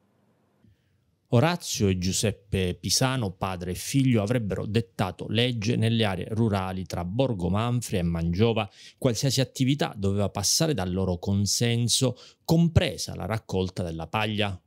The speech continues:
Stritolavano agricoltori e operatori del settore, anche con l'imposizione di estorsioni. Il P M Fabrizio Furnari, nel corso di una lunga e articolata requisitoria, ha tracciato gli aspetti salienti dell'inchiesta partita dal tentato omicidio di Carmelo Palmieri, ferito a colpi di fucile proprio nella zona di Borgo Manfria.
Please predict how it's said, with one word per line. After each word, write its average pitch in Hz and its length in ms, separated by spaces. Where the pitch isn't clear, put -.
Stritolavano 156 1000
agricoltori 113 960
e 139 40
operatori 95 560
del 87 160
settore, 107 640
anche 117 260
con 90 180
l'imposizione 98 880
di 90 100
estorsioni. 123 840
Il 85 220
P - 220
M 87 140
Fabrizio 87 640
Furnari, 90 580
nel 85 160
corso - 400
di 90 60
una 82 120
lunga 110 380
e 85 40
articolata 95 600
requisitoria, 90 720
ha 107 80
tracciato 101 580
gli 85 120
aspetti - 420
salienti 127 680
dell'inchiesta 101 680
partita - 460
dal 85 180
tentato - 500
omicidio 98 460
di 87 100
Carmelo 90 520
Palmieri, 98 580
ferito - 640
a - 100
colpi 104 340
di 92 140
fucile 123 480
proprio 156 320
nella 92 180
zona 101 200
di 87 100
Borgo 82 400
Manfria. 107 460